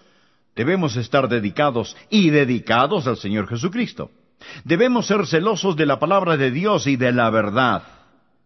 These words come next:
Usted dirá, "A veces esto divide a la gente."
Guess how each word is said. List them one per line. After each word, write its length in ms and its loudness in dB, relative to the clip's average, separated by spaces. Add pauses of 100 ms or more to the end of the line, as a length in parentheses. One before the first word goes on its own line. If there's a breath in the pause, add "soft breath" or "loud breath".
(140)
Usted 280 -2
dirá, 280 0 (840 soft breath)
"A 100 -8
veces 380 0
esto 260 -2
divide 360 -2
a 40 0
la 80 -4
gente." 420 -2